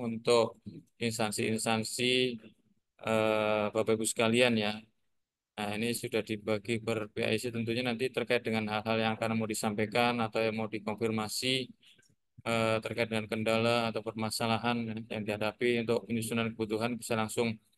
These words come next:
eh, disampaikan ya oleh P I C ya. Jadi mungkin nanti ada beberapa hal yang secara umum akan, eh, coba kami sampaikan ya di sini terkait dengan penyusunan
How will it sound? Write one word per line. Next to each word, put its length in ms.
eh, 640
disampaikan 640
ya 80
oleh 240
P 80
I 160
C 100
ya. 80
Jadi 360
mungkin 320
nanti 200
ada 140
beberapa 380
hal 500
yang 520
secara 280
umum 180
akan, 120
eh, 340
coba 180
kami 160
sampaikan 480
ya 80
di 140
sini 220
terkait 360
dengan 180
penyusunan 420